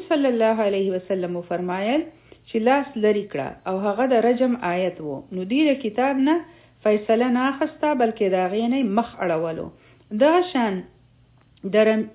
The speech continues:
نبی کریم صلی الله علیه وسلم د راتلو نښې هم وې په تورات کې، د هغوی په کتاب کې.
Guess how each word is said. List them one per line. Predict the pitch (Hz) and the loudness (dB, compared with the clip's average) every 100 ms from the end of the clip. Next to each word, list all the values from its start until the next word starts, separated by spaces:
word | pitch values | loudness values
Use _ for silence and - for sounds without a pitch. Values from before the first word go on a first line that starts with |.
| 196 | -4
نبی | 208 214 | -4 0
کریم | 226 247 320 349 | 2 4 4 2
صلی | 277 247 | 0 0
الله | 233 240 277 262 | 0 0 -2 -2
علیه | 240 226 214 | -2 -2 -2
وسلم | 202 208 302 285 226 202 | -4 -2 -2 -2 -2 -2
د | 208 | 0
راتلو | 202 202 233 269 | 0 -2 0 0
نښې | 262 269 269 226 | 2 0 -2 -4
هم | 214 185 | -4 -4
وې | 170 160 - _ _ | -6 -8 -12 _ _
په | 196 196 | -4 -2
تورات | 185 185 175 - | -2 -2 -2 -6
کې، | - 165 - _ _ | -14 -16 -16 _ _
د | 190 196 | -2 0
هغوی | 214 214 | 0 -2
په | 185 185 | -4 -4
کتاب | 175 175 170 165 | -4 -2 -2 -6
کې. | 170 | -14